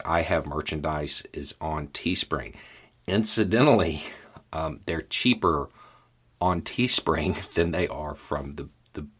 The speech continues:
the bootleg places. Uh, <laughs> so just bear that in mind. Uh, I don't have any t-shirts on any other websites,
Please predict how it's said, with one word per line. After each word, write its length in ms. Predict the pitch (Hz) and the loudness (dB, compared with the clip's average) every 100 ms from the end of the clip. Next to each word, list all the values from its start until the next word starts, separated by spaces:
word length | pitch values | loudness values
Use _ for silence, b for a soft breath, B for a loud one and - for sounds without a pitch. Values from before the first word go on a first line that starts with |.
| _ | _
the 80 | - | -8
bootleg 480 | 73 73 - - 73 | -6 -6 -6 -12 -12
places. 580 | - - - - - - - - | -10 -10 -10 -12 -14 -16 -14 -6
Uh, 360 | 87 87 - - 143 | 4 8 8 6 -2
<laughs> 200 | - - | -6 -10
so 440 | - - 73 67 - _ B B B B B B | -6 -2 -2 -4 -8 _ B B B B B B
just 300 | - 87 87 | -2 0 0
bear 220 | 78 95 95 | 4 6 8
that 220 | 92 85 | 6 6
in 120 | 80 | 2
mind. 440 | 76 71 64 62 - B B B B B - | -2 -6 -8 -12 -18 B B B B B -6
Uh, 200 | 67 67 | -4 -4
I 100 | - | 0
don't 220 | 82 85 87 | 2 2 0
have 180 | 87 76 | -2 -2
any 500 | 95 95 95 90 85 - B B B B B - | 0 2 2 0 -2 -8 B B B B B -2
t-shirts 440 | 101 - 90 - | 0 2 2 2
on 220 | 78 76 - | 0 -2 -2
any 240 | 95 92 | 0 2
other 140 | 87 | 2
websites, 880 | 80 85 80 - 80 76 78 - - | 0 0 -2 0 0 0 -4 -8 -10